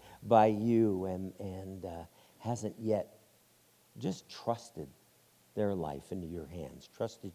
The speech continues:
you as the only way to be right with God, might today be the day that they do that.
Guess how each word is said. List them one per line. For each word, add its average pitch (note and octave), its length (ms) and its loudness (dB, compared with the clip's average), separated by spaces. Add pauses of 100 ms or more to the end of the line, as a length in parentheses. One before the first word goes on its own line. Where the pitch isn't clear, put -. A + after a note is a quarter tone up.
you F2+ 240 -8 (300)
as A2 140 0
the G2+ 220 -6
only B2+ 300 4
way G2+ 180 4
to F#2 120 -2
be E2+ 180 -6
right E2 320 -6
with F#2 220 -12
God, D#2+ 280 -6
might E2 220 -12
today B2 420 -4 (300)
be D3+ 100 0
the D3 120 -4
day C#4+ 320 -4
that E2 120 -16
they G#2 120 -4
do G#2 260 -4
that. C2 200 -14